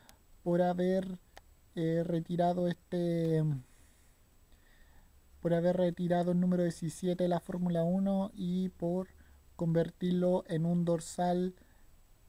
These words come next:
que de ahora en adelante será sagrado y que será un dorsal emblemático y un dorsal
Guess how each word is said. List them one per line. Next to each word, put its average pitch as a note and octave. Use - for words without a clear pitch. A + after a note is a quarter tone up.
que D#3+
de D#3
ahora E3+
en E3+
adelante E3
será D#3+
sagrado F3+
y D3+
que D3+
será E3
un E3+
dorsal E3+
emblemático F3+
y E3+
un F3
dorsal F3+